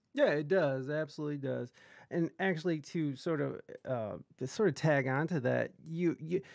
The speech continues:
they do have a core curriculum, again, which my wife wrote, uh, the voi-, voice curriculum for it. But what I did notice once they started opening the floodgates and, and expanding the company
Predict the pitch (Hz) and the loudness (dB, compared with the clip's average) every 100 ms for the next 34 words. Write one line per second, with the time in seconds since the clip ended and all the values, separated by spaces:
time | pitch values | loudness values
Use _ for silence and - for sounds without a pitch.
0 | - - 196 269 302 254 202 160 - - | -2 4 6 6 6 6 4 2 2 0
1 | 196 - 160 143 143 131 127 123 139 139 | 0 2 -2 -2 -2 -2 -2 0 2 4
2 | 131 131 139 131 139 127 131 127 127 _ | 2 0 -4 -2 -2 0 2 0 -2 _
3 | 139 135 131 - 107 117 113 101 98 117 | -4 2 2 2 -2 0 0 0 -4 -6
4 | 120 120 123 _ _ _ - 151 156 147 | -6 -6 -12 _ _ _ 4 6 6 4
5 | 147 156 170 202 - 156 143 135 123 135 | -2 4 8 8 6 0 0 -2 -2 0
6 | 127 120 127 180 143 - - - _ 147 | 0 0 6 6 6 -4 -20 -20 _ -8
7 | 151 202 196 160 135 131 190 190 180 170 | 2 4 6 4 -2 6 6 8 4 6
8 | 156 156 143 143 131 123 160 190 - - | 6 2 0 -6 -6 0 2 2 0 -2
9 | 185 180 - - - 151 151 151 151 139 | 2 2 0 -8 0 2 2 2 0 -2
10 | - 151 143 156 151 147 135 - 143 147 | -2 -2 0 2 4 4 0 0 2 2
11 | 135 143 135 - 139 135 139 139 135 151 | 4 4 2 0 -2 0 0 -2 -2 -4
12 | 143 - - 156 160 156 147 139 - 139 | -4 -6 -2 0 2 2 0 -2 -2 0
13 | 131 135 131 | 0 0 0